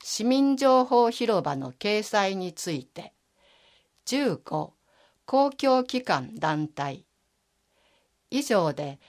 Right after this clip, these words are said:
インフォメーションを終わります。十六、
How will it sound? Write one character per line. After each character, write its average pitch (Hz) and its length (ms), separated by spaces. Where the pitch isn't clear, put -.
イ 226 180
ン 254 60
フ 277 140
ォ 277 40
メ 277 180
ー 262 40
シ 262 140
ョ 156 60
ン 143 180
を 151 200
終 156 100
わ 151 140
り 139 160
ま 131 160
す。 - 200
十 269 320
六、 240 520